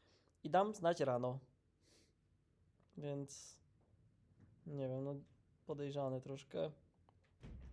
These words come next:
O, ktoś dał rzecz do ulubionych na Vinted, Squirt. <clears throat> Tam jest Piotrek, nie wiem, za ile to do was dojdzie, że on tam jest. O, kicia kocia, cześć, kiciu kociu, pożegnaj się, bo nie wiadomo, kiedy cię nie uciopacią.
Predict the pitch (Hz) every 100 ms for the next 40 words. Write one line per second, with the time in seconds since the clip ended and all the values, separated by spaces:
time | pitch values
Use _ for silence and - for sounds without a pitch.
0 | - - - - - - - - - -
1 | _ - 143 135 135 135 147 139 143 156
2 | 147 139 139 139 135 131 123 120 127 123
3 | - - 127 127 - - - _ - -
4 | - _ _ _ - - _ _ _ -
5 | - - - _ _ _ _ - 277 -
6 | - 160 156 - 151 151 147 147 147 139
7 | 139 139 143 135 135 135 135 135 139 131
8 | 131 135 139 - - _ _ _ _ _
9 | _ - 180 220 208 208 214 208 202 196
10 | 196 202 196 196 190 190 185 185 190 185
11 | 190 180 175 165 165 160 165 165 - -
12 | 175 170 170 170 165 165 170 160 165 165
13 | 165 165 165 160 147 135 131